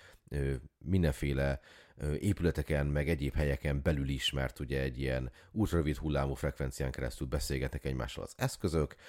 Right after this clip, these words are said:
akkor el lehet mondani, hogy továbbra is remekül működik az AirDrop. Ebben a telefonban már három pont kettes U S B van a Type-C port mögött, vagyis az azt jelenti, hogy jóval gyorsabb az adatátviteli sebesség ezen a platformon.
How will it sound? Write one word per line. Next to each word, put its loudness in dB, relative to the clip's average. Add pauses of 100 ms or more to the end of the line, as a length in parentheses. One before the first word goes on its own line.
(300)
akkor -2
el 4
lehet 4
mondani, 0
hogy -2
továbbra 0
is -6
remekül 0
működik -4
az -6
AirDrop. 2 (300)
Ebben 2
a 2
telefonban -2
már -2
három 0
pont -4
kettes -4
U 0
S -2
B -2
van -2
a -4
Type-C -2
port 2
mögött, 6 (300)
vagyis 4
az 0
azt -2
jelenti, 0
hogy 0
jóval 10
gyorsabb 6
az 2
adatátviteli 0
sebesség -2
ezen -2
a 0
platformon. 4